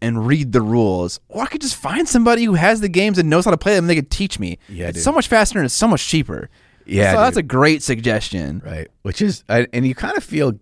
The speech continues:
Speaker 2: I kinda feel guilty, but my every Saturday board game night with Dan, Dan the Kickstarter fanatic, um,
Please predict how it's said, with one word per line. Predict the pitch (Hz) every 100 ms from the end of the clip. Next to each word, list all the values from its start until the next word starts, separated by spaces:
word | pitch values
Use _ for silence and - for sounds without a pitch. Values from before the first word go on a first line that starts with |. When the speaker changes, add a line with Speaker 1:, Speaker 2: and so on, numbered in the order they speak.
| -
Speaker 2:
I | -
kinda | 294 349
feel | - 107
guilty, | 95 - 101 - 131 131 - _ _ _ -
but | 104 92 92 - _ _
my | 104 113
every | 113 120
Saturday | 110 107 101 101 98 95
board | 104 98 98
game | 95 92 90
night | 87 85 - _ _ _ _ _ _ - -
with | 90
Dan, | 95 95 87 87
Dan | 85 92 92
the |
Kickstarter | 90 90 - 92 90
fanatic, | 90 92 87 73 - - - - -
um, | 85 87 85 82